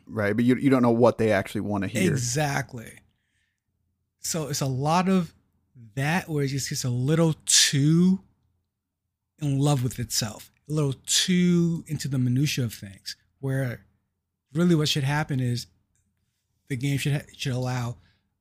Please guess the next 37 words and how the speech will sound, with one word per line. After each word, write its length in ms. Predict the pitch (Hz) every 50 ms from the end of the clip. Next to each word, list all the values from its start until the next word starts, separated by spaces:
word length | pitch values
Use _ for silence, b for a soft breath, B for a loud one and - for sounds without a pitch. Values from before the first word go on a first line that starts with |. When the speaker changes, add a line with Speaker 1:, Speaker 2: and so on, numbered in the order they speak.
| _ _ -
Speaker 2:
almost 340 | 151 147 139 139 135 -
a 80 | 139 127
multiple 840 | 123 120 120 120 123 135 135 - 147 131 147 147 147 147 143 143 - _ _ _ _ _ _ _ _ _ -
answer 280 | 127 127 117 - 160
system 500 | 147 - - 165 - - - 180 180 180 - _ _ _ _ _ _ _ _ _ _ _ _ _ _ _ _ _ _ _ _ _ _ _ -
just 220 | - 156 135 - 160
in 60 | 139
case 220 | - 147 143 131
people 240 | - - 147 - 139
get 320 | 127 131 127 123 127 117
just 280 | - 156 147 139 - -
close 280 | - - 143 139 - -
enough 500 | 120 123 131 120 110 - - - - _ _ _ _ _ _
where 160 | 131 131 131
they 100 | 131 131
know 240 | 123 123 135 143 143
the 80 | 131 123
Speaker 1:
Right, 100 | 120 135
Speaker 2:
answer. 120 | 143 139
Speaker 1:
or, 180 | 147 147 147 -
or 220 | - 160 160 151
ha-, 320 | 147 151 - - - - -
be 140 | - 131 131
able 140 | 127 120 113
to 180 | 107 101 104 - - -
at 100 | 120 117
least 200 | 120 113 110 -
guide 300 | - 92 95 107 107 107
you 160 | 104 98 101
in 80 | 101
the 80 | 98 98
right 180 | 98 101 101 98
area. 380 | 101 95 98 104 107 110 113 - _
Speaker 2:
Right. 440 | 151 143 143 147 135 120 - - - - _ _ _ _ _ _ _ _ _ _ _ _ _ _ _ _ _ _ _ _ _ _ _ _ _ _ _ _ _ _ _ _ 131 123 120
But 340 | 156 143 127 - - 120
game, 260 | 113 143 160 175 170 135
but, 220 | 147 139 127